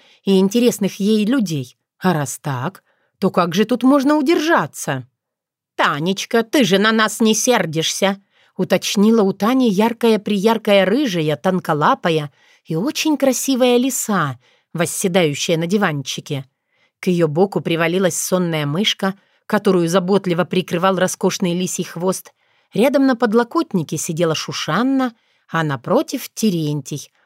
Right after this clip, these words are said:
упоённо чем-то чавкающий. Таня даже уточнять не стала, чем именно. Видно же, что отнять всё равно не получится.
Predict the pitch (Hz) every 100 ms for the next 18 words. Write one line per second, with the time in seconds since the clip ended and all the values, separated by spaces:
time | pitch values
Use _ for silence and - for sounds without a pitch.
0 | _ 180 - 175 170 165 156 151 - 160
1 | 156 - 175 151 - 156 147 - 147 -
2 | _ _ _ _ _ _ _ _ - 247
3 | 277 254 233 226 240 233 233 - - 180
4 | 151 - 156 - 190 165 143 - 208 196
5 | 151 143 143 143 135 _ _ _ _ _
6 | - 151 196 226 165 147 143 147 135 _
7 | - - - 180 180 - 165 196 311 -
8 | - - 160 190 226 180 160 175 311 277
9 | 180 - 151 - - 143